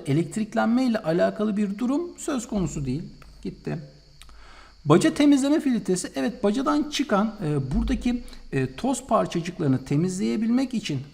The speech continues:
filtreye tutunması için bir elektriklenme olayı gerçekleşiyor. Buradaki zararlı olan tozların, e, buradaki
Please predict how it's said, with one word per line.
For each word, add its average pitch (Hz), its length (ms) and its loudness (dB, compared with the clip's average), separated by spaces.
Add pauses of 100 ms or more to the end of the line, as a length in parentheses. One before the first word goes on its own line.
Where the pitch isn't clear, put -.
(140)
filtreye 208 460 -2
tutunması 226 480 0
için 240 320 0
bir 262 160 0 (260)
elektriklenme 196 760 0
olayı 131 280 -2
gerçekleşiyor. 180 800 -4
Buradaki 214 420 -2 (240)
zararlı 143 480 2
olan 147 320 0
tozların, 220 600 0 (340)
e, 143 280 -2 (240)
buradaki 226 520 -2